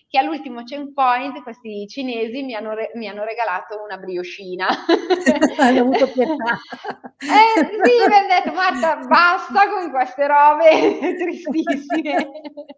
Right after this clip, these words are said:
Speaker 1: E quindi sì, devo dire, per esempio,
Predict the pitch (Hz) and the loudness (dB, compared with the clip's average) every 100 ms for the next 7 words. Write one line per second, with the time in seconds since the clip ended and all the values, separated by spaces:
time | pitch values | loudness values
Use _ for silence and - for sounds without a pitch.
0 | _ 480 415 _ - _ _ - 285 262 | _ -20 -20 _ -20 _ _ -2 2 4
1 | 254 226 233 - 392 370 320 - 339 330 | 2 0 -4 -2 0 0 0 -2 -2 -2
2 | 262 - 220 269 302 294 311 311 311 262 | -2 -6 0 2 4 2 2 2 2 -4
3 | 254 277 262 262 233 | -4 -6 -6 -8 -8